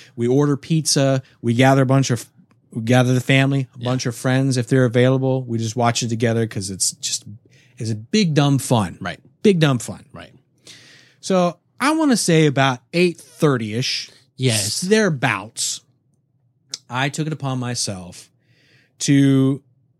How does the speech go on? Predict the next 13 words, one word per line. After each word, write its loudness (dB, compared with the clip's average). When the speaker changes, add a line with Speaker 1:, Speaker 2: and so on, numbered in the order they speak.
Speaker 1:
do 4
a, -2
send 0
out 0
a 0
simple -2
tweet -6
Speaker 2:
Mm-hmm. -8
Speaker 1:
just 0
because 0
I, -10
I -12
was, -20